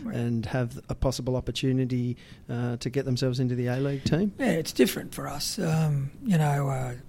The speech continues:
Speaker 1: people come and watch us play and expect to see what they normally see for a club where they're driven by promotion and relegation and results and finish high in the table and semi-finals.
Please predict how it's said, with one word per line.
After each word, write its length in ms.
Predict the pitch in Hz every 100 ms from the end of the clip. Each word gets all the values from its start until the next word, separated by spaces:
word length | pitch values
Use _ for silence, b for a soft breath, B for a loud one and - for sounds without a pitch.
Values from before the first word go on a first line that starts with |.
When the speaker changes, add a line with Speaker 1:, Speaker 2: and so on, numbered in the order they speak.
| -
Speaker 1:
people 200 | 170 156
come 200 | 165 151
and 100 | 147
watch 220 | 151 151
us 100 | 143
play 480 | - 170 156 151 147
and 460 | 147 147 135 135 - - - - - - 170
expect 380 | - - 165
to 100 | -
see 340 | 143 160 151 147
what 300 | 151 156 -
they 120 | 160
normally 340 | 151 170 165 156
see 200 | 151 147
for 160 | 147
a 60 | 139
club 340 | - 151 151
where 360 | 151 147 151 151 B B B B
they're 120 | - 151
driven 340 | 170 151 151
by 160 | 151 147
promotion 500 | 165 165 165 160 165
and 140 | 151
relegation 640 | 156 147 147 151 160 165 160
and 160 | 151
results 540 | 156 156 160 160 165 160
and 160 | 151
finish 240 | - 160 151
high 160 | 160
in 80 | 156
the 60 | 151
table 520 | 170 165 165 160 165
and 140 | 156
semi-finals. 840 | - 165 147 175 185 180 143 -